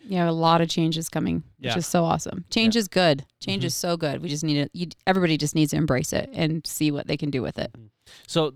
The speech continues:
Speaker 2: so that's the thing I'm get real, I get really excited for is just, like, everything that is about to come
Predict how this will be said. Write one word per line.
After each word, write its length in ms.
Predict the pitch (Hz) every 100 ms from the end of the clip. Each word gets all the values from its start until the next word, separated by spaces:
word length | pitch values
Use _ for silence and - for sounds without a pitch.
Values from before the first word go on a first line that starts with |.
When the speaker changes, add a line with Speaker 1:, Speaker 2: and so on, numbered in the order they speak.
| 156
Speaker 2:
so 140 | 160
that's 220 | 175 190
the 80 | 151
thing 220 | 135 139
I'm 240 | 117 127 123
get 200 | 135 120
real, 200 | 120 120
I 120 | 135
get 160 | 127 131
really 220 | 120 120
excited 360 | 113 - 110 110
for 200 | - 131
is 80 | 117
just, 220 | 135 -
like, 180 | 123 - -
everything 640 | 135 151 151 143 131 123
that 380 | 127 123 120 - _ _ _ _
is 160 | 139 123
about 420 | 120 - 120 -
to 80 | -
come 420 | - 143 143 151